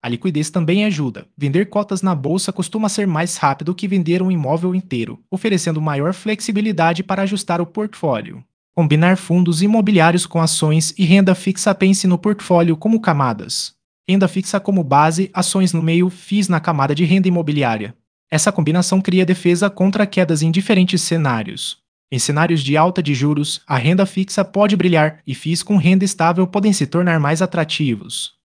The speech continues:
Em recessões, a renda de fis pode sustentar o portfólio mesmo que as ações percam valor. Comece com uma alocação simples e ajuste ao longo do tempo, mantendo diversificação dentro dos fis, logística, escritórios, varejo, et cetera.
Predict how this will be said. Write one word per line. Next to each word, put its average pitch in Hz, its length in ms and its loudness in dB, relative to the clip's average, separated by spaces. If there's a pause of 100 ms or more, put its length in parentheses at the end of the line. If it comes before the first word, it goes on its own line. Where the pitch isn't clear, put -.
(120)
Em 139 100 -2
recessões, 160 720 0
a 139 80 -2
renda 180 280 4
de 143 120 0
fis 190 340 0
pode 180 320 2
sustentar 190 560 -2
o 175 60 2
portfólio 170 560 0
mesmo 185 300 2
que 196 100 -2
as 180 80 0
ações 165 380 0
percam 208 340 -2
valor. 135 500 -2 (320)
Comece 160 360 0
com - 120 -6
uma 196 140 0
alocação 196 500 -2
simples 170 600 -4
e 175 100 -2
ajuste 147 400 -2
ao 170 100 0
longo 160 260 -2
do 190 120 -2
tempo, 180 440 -4 (240)
mantendo 160 380 -2
diversificação 190 800 -2
dentro 165 320 -2
dos 175 220 -4
fis, - 280 -6
logística, 160 680 -4
escritórios, 151 800 -4 (220)
varejo, 147 420 0 (100)
et 151 140 -6
cetera. 110 640 -8